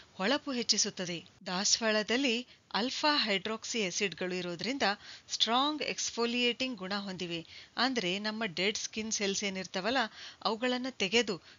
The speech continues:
ಚರ್ಮದ ಜೀವಕೋಶಗಳಿಗೆ ಪೋಷಣೆ ನೀಡಿ ಮಾಯಿಶ್ಚರೈಸ್ ಮಾಡುತ್ತವೆ, ಚರ್ಮದ ಕಾಂತಿ ಹೆಚ್ಚಿಸುತ್ತದೆ.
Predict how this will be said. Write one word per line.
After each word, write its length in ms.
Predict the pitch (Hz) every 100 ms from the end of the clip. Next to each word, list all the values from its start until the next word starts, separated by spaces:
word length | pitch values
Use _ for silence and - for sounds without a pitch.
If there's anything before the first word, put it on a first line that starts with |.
| -
ಚರ್ಮದ 440 | - 202 233 233 247
ಜೀವಕೋಶಗಳಿಗೆ 1000 | 175 180 208 226 - 196 185 208 277 220
ಪೋಷಣೆ 600 | 233 - 202 - 226 196
ನೀಡಿ 400 | 180 220 240 226 - - - 175
ಮಾಯಿಶ್ಚರೈಸ್ 720 | 196 240 - 269 262 240 214
ಮಾಡುತ್ತವೆ, 560 | 196 175 - 170 165 - - -
ಚರ್ಮದ 400 | 196 190 202 226
ಕಾಂತಿ 440 | 294 190 185 233 226
ಹೆಚ್ಚಿಸುತ್ತದೆ. 640 | 202 190 190 185 175